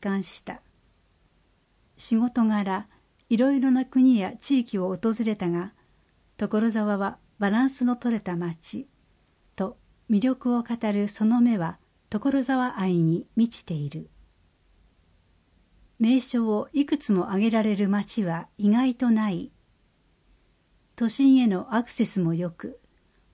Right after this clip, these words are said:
森や湖、デパート、遊園地、そして野球ドームもある。日本プロ野球十二球団の一つが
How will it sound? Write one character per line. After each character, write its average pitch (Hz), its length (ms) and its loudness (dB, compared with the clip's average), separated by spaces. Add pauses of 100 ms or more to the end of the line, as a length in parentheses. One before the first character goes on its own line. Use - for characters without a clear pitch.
森 214 300 4
や 240 160 0
湖、 190 720 0 (600)
デ 202 140 -2
パ 233 200 -4
ー 180 80 -8
ト、 - 240 -14 (440)
遊 240 300 2
園 208 240 0
地、 226 260 -14 (720)
そ - 200 -4
し - 160 -10
て - 280 -4 (240)
野 185 160 -2
球 277 260 2
ド 277 180 2
ー - 20 4
ム 196 160 2
も 160 260 2
あ 160 80 -2
る。 165 200 -10 (1300)
日 214 120 4
本 208 260 2
プ - 120 -10
ロ 240 100 0
野 226 180 0
球 165 460 -6 (420)
十 226 200 2
二 277 160 8
球 262 240 0
団 202 260 0
の 180 100 2
一 208 260 -6
つ 226 180 -4
が 165 240 0